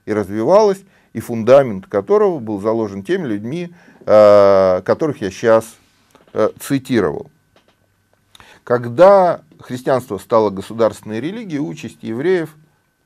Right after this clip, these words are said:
и стала еще более печальной. Чем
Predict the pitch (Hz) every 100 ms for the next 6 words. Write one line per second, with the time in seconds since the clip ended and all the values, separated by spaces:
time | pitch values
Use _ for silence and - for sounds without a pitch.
0 | - 98 104 107 107 73 - 131 139 110
1 | 98 127 117 104 101 92 92 90 87 87
2 | _ 98 - 98 82 78 82 _ _ _
3 | _ - 123 123 120